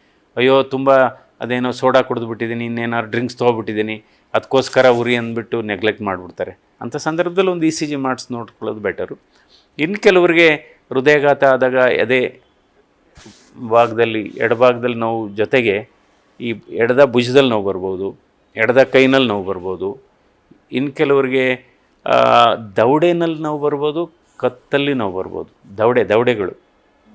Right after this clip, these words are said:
ಇನ್ನು ಕೆಲವ್ರಿಗೆ ಬೆನ್ನಿನ ಮೇಲ್ಭಾಗದಲ್ಲಿ ನೋವು ಬರ್ಬೋದು. ಇದು ಹೃದಯಾಘಾತ ಆದ ದಿನ.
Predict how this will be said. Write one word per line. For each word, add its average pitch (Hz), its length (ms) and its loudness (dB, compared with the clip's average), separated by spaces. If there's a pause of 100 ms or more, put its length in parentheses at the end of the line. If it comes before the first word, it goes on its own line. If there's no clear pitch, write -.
(340)
ಇನ್ನು 147 320 -4
ಕೆಲವ್ರಿಗೆ 139 460 2
ಬೆನ್ನಿನ 147 560 2
ಮೇಲ್ಭಾಗದಲ್ಲಿ 131 680 4
ನೋವು 101 180 -2
ಬರ್ಬೋದು. 90 580 -8 (580)
ಇದು 143 180 0
ಹೃದಯಾಘಾತ 143 520 4
ಆದ 123 440 4
ದಿನ. 110 180 2